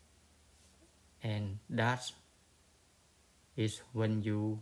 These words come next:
realize what awaken is, what enlightenment is. So yeah, I like to conclude it here today. I hope, you know,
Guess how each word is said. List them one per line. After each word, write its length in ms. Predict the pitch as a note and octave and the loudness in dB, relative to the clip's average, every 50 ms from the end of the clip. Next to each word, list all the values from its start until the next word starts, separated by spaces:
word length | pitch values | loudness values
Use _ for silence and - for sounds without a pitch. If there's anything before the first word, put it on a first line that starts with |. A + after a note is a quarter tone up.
| - - | -8 -8
realize 800 | A#2+ G2+ G#2 G#2 G2+ G2 F#2+ F#2+ F#2 F#2 F#2 F#2 F#2+ G#2 - - - - - - _ _ - _ _ - - _ _ _ _ _ _ _ - _ _ _ _ _ _ - _ - - - - - - _ - - _ | -4 -2 0 0 0 0 0 0 0 0 0 -2 -4 -6 -8 -12 -16 -20 -20 -20 _ _ -20 _ _ -20 -20 _ _ _ _ _ _ _ -20 _ _ _ _ _ _ -20 _ -20 -20 -20 -20 -20 -20 _ -20 -16 _
what 300 | - A2+ G#2 A2 A2 - - - - _ _ _ - - _ _ _ _ _ - _ _ _ _ _ _ - | -2 0 0 0 0 -2 -8 -20 -20 _ _ _ -20 -20 _ _ _ _ _ -20 _ _ _ _ _ _ 0
awaken 960 | C3 A#2 A2 A#2 A#2 A#2 A2+ A#2 - - _ _ _ _ _ - A#2 G#2+ - | 0 2 4 4 4 4 2 -2 -8 -20 _ _ _ _ _ -4 -2 -2 -2
is, 320 | A2+ A#2 A#2+ A#2+ - - - - - - _ _ _ _ _ _ _ _ - | 0 -2 -2 -2 -4 -8 -14 -18 -20 -20 _ _ _ _ _ _ _ _ -2
what 220 | - A2 A2 - - | 0 0 0 0 -4
enlightenment 540 | B2+ A2 A2 G#2+ G2+ G2+ - A2+ A2 - - - - | -4 -4 -2 -2 -2 -2 -2 -4 -4 -4 -6 -8 -10
is. 120 | - - - - - _ _ _ - _ _ _ _ _ _ _ _ _ _ - - - - - - - - - - - - - - - - | -12 -16 -20 -20 -20 _ _ _ -20 _ _ _ _ _ _ _ _ _ _ -20 -20 -20 -20 -20 -20 -20 -20 -20 -20 -20 -20 -20 -20 -20 -16
So 260 | - - - D#3+ F3 F3+ | -14 2 6 6 8 8
yeah, 240 | F3 F3+ F#3+ F#3+ F3 - - - - - - _ _ - | 6 4 2 0 -4 -6 -10 -18 -20 -20 -20 _ _ 0
I 140 | C#3+ C3+ | 2 4
like 300 | D3 D#3+ E3+ F3+ F3 - | 6 6 6 6 4 2
to 80 | - D#3+ | 0 -2
conclude 460 | - - C#3 B2+ A#2+ - - D#3 D#3 D3 | 0 2 0 0 0 2 4 4 4 4
it 100 | C#3 - C#3 | 2 2 0
here 220 | C#3 C3+ C#3 C#3 | 2 2 2 2
today. 500 | C#3 - B2+ A2 A2 A#2 B2+ D3+ E3 D#3+ - - - - - - - - - - - _ _ | 2 2 2 4 6 6 6 4 2 0 -2 -6 -16 -20 -20 -20 -20 -20 -20 -20 -20 _ _
I 120 | C3+ B2 A#2+ | 0 2 2
hope, 340 | A2+ - D3 D3 D3 D3 - | 4 6 6 6 6 4 2
you 120 | - C3 A#2+ | 0 2 2
know, 280 | A#2 A#2 A2+ A#2 A2+ | 2 2 2 0 -2